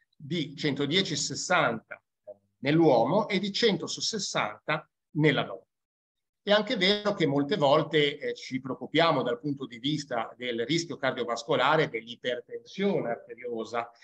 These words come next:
e casomai ci troviamo di fronte a dei pazienti overtrattati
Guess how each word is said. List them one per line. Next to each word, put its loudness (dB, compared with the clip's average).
e -2
casomai 4
ci -6
troviamo 0
di -2
fronte 0
a -2
dei -10
pazienti -4
overtrattati 0